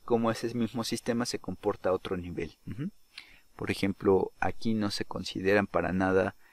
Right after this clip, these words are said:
los orbitales. En la mecánica clásica de Newton de la dinámica molecular, nunca hablamos de orbitales. Ujú.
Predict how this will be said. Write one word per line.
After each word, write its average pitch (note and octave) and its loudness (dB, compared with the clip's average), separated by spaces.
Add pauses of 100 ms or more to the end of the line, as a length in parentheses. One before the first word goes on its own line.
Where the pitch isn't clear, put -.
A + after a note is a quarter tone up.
(280)
los G2 -2
orbitales. C#3 6 (120)
En G2 0
la F#2 2
mecánica G2 2
clásica G#2 0
de F2+ 0
Newton G#2 2
de - 0
la - -2
dinámica G#2 2
molecular, A2 2 (500)
nunca C3+ 4
hablamos A2 0
de F#2+ 2
orbitales. - -8 (1040)
Ujú. A2 -4